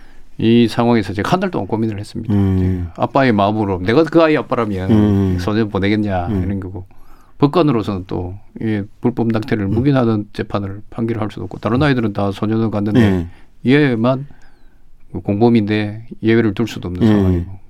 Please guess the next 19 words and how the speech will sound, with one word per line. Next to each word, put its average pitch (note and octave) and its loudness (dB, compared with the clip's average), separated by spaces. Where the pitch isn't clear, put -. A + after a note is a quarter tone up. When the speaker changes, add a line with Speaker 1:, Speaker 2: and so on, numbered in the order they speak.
Speaker 1:
그래서 - -6
결국은 G2 -8
제가 F2 2
이제 E2+ 0
그 - -2
아이를 F2+ 2
소년원에 G#2 2
보냈고요. F#2 -2
Speaker 2:
음. A2+ 2
Speaker 1:
그 F#2 4
뒤에 A#2 6
이제 F#2 -2
산 G#2 -4
달이 B2 2
다 G2+ 4
돼가지고 G2 -2
보초문을 A#2 2
변경했거든요. G#2 0
Speaker 2:
예. F2+ 0